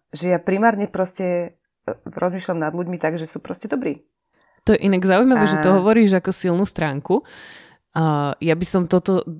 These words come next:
Speaker 2: definovala aj ako vlastne takú silnú súčasť tvojich hodnôt.
Speaker 1: Mhm. Vieš čo, ten via dotazník, to ešte by som povedala, že to sú takzvané charakterové silné stránky.
Speaker 2: Mhm.
Speaker 1: Takže áno, ono to, ono to je blízko pri hodnotách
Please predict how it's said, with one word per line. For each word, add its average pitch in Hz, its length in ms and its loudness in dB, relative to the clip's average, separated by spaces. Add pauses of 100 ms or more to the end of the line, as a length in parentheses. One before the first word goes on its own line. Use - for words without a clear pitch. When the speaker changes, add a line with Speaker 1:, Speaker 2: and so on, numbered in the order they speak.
(100)
Speaker 2:
definovala 175 760 2
aj 165 160 0
ako 180 140 -6
vlastne 170 360 2
takú 160 220 -2
silnú 196 480 2
súčasť 180 480 -2
tvojich 165 240 0
hodnôt. 156 440 0 (1400)
Speaker 1:
Mhm. 208 440 0 (160)
Vieš 214 200 2
čo, 220 200 4
ten 202 180 2
via 220 220 4
dotazník, 202 480 0
to 196 180 4
ešte 190 300 -4
by 175 160 -6
som 185 160 -4
povedala, 185 300 2
že 185 80 -8 (260)
to - 80 -8
sú - 160 -8
takzvané 185 320 2
charakterové 180 600 2
silné 151 320 -6
stránky. 151 520 -10 (140)
Speaker 2:
Mhm. 185 640 -6
Speaker 1:
Takže 170 240 0
áno, 170 200 4
ono 170 120 2
to, 175 160 0
ono 180 240 0
to 185 80 -4
je 180 80 0
blízko 190 320 -6 (320)
pri 202 160 0
hodnotách 190 560 2